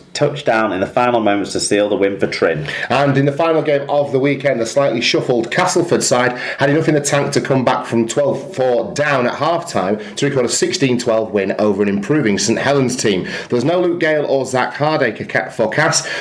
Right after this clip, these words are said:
Speaker 2: so much of their offense went through young halfback Tom Holmes, who also crossed the line for the Tigers.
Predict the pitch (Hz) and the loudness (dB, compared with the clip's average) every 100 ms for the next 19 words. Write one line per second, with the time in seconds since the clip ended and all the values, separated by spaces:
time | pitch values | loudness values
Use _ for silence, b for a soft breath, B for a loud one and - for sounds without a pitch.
0 | - 127 131 135 123 127 131 - 117 113 | -2 0 2 2 2 2 0 0 0 0
1 | 110 110 - 110 117 123 110 113 - 110 | 0 -2 0 0 2 0 0 -2 0 -2
2 | - 104 95 90 156 127 104 120 156 185 | -2 -2 0 0 0 0 0 0 0 0
3 | 117 - 135 120 - 170 214 139 117 123 | -2 0 0 0 0 2 2 0 0 0
4 | 104 90 | 0 0